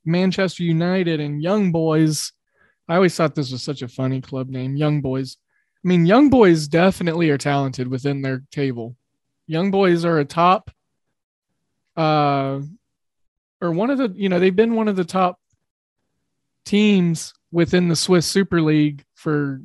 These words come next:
I mean, a very long time. B S C, Young Boys, uh, since eighteen ninety-eight. That is so crazy that some of these clubs are this old and this historic.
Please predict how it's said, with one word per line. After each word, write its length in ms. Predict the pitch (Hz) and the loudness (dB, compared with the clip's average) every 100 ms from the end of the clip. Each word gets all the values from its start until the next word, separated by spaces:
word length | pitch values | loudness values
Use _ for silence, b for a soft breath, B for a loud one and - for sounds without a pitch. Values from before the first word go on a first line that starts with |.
| _ | _
I 60 | 160 | -4
mean, 500 | 151 139 127 120 - - | -2 -4 -6 -10 -14 -8
a 80 | |
very 240 | 135 196 175 | 0 2 2
long 240 | 139 131 | -2 -8
time. 260 | 127 113 127 | -12 -12 -2
B 160 | 156 | 2
S 160 | 175 165 | 2 0
C, 360 | - 156 156 - _ _ _ _ _ | 0 0 0 -4 _ _ _ _ _
Young 220 | 165 165 | -4 0
Boys, 460 | 156 156 151 131 - _ _ _ - | 0 2 0 -4 -14 _ _ _ -4
uh, 460 | 151 147 143 139 143 156 _ _ _ _ _ _ _ | 0 2 2 0 -4 -12 _ _ _ _ _ _ _
since 300 | - 208 170 | -6 -4 -4
eighteen 420 | 208 240 - 262 226 | -6 -6 -4 -4 0
ninety-eight. 680 | 214 214 180 151 147 120 - | 0 0 2 2 0 -4 -8
That 100 | 185 | -6
is 140 | 165 151 | -4 -4
so 280 | - 285 277 | 0 0 -2
crazy 720 | - 135 151 147 123 120 - _ _ _ _ _ _ _ _ _ _ _ _ | -4 0 2 0 -2 -8 -12 _ _ _ _ _ _ _ _ _ _ _ _
that 140 | 160 151 | -4 -2
some 160 | 214 | -2
of 60 | 220 | 2
these 160 | 214 | 0
clubs 400 | - 196 190 160 | 0 2 4 2
are 100 | 151 | -4
this 480 | 143 175 185 - - _ _ _ _ _ _ _ _ - | -4 -4 -4 -8 -12 _ _ _ _ _ _ _ _ -12
old 400 | 160 180 160 135 | -6 -4 -4 -6
and 160 | 131 | -6
this 160 | 160 170 | -6 -6
historic. 600 | 160 - 151 170 139 | -8 -8 -4 -4 -4